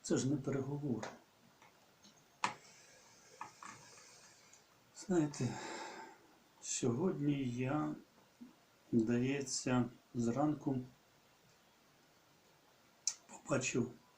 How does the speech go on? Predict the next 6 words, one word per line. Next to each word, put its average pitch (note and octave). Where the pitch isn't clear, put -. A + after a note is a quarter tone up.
в B2+
інтернеті B2+
підпільників, A#2
казахів A#2
з A#2
автоматами. D3+